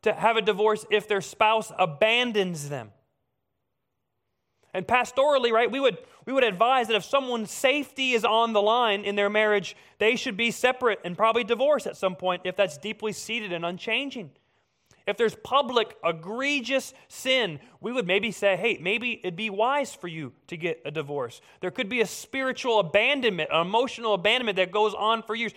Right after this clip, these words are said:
So there's a lot of nuances here. So though marriage points to an eternal commitment of God to his people, we all realize that our earthly marriages can't fully live up to the heavenly marriage of God.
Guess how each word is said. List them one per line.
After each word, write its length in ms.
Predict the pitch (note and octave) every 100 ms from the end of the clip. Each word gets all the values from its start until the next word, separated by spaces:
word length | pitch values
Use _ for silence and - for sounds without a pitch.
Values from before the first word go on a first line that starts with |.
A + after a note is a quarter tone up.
| - -
So 60 |
there's 100 | A#3
a 40 | C4+
lot 180 | C#4+
of 80 | C4
nuances 680 | A3+ C#4+ C#4+ A3+ F#3+ D#3+ C#3
here. 240 | D#3 A2+ - _ _ _ _ _ _ _ _ _ _ _
So 160 | - G#3
though 240 | B3 D#4+
marriage 480 | C4+ C#4 C4+ - -
points 260 | B3 A#3+ -
to 80 |
an 60 | A3
eternal 420 | F#3 - B3+ B3
commitment 480 | - G3 G#3+ G3+ G3+
of 140 | E3+
God 300 | D#3 G#3+ G3+
to 60 | F3+
his 120 | E3
people, 460 | - A#3 - D3+ - _ _ _ _ _ -
we 240 | F#3+ B3
all 240 | B3 A#3
realize 640 | A3 G#3+ F3+ C#3 C#3 C#3+ - _ _ -
that 120 | E3
our 220 | F#3+ G3+
earthly 440 | G#3+ B3+ - A#3 A3
marriages 680 | F#3+ G3+ G3 D#3+ D3+ C#3 -
can't 320 | - G#3+ A3+ A3+ _
fully 400 | G#3+ G#3 G#3 G3+
live 300 | F3+ F3+ D#3+
up 380 | E3+ D3 - _ _ _ _ _ _
to 80 | -
the 100 | D#3+
heavenly 380 | F#3 F3 F3 E3
marriage 320 | E3 D3+ C#3+
of 80 | C3
God. 240 | C3 G2